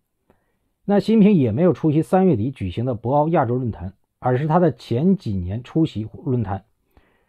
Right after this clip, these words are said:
李强还主持了被称为“亚洲达沃斯”的会议，并发表了开幕词。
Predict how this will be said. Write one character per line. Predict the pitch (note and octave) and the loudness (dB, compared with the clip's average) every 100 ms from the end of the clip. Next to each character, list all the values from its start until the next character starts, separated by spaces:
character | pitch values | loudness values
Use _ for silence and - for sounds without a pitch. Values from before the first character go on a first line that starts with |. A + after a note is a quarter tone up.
| _ _ _ _ _ | _ _ _ _ _
李 | D3+ D#3 | 2 2
强 | D3+ F#3+ | 4 2
还 | F#3 | 4
主 | G3+ D3+ G#2 | 2 0 -2
持 | G2 | -2
了 | D3+ | -4
被 | D3 D#3 | 0 -2
称 | B2+ E3 | -2 -2
为 | D3 | -2
“亚 | C#3 A2 F#2 | 0 -2 -4
洲 | G2+ D#3+ | -2 -2
达 | E3 A#2+ B2+ | 0 0 0
沃 | D3 | -2
斯” | A#2 D#3 | -4 -4
的 | |
会 | D3+ G#2 | -4 -6
议， | F2+ _ _ _ _ _ | -10 _ _ _ _ _
并 | F#3 D#3 - | 0 0 -2
发 | - D#3 | 0 2
表 | A2+ | 0
了 | F2+ | -6
开 | - A#2+ | -8 -8
幕 | A2 | -8
词。 | - | -10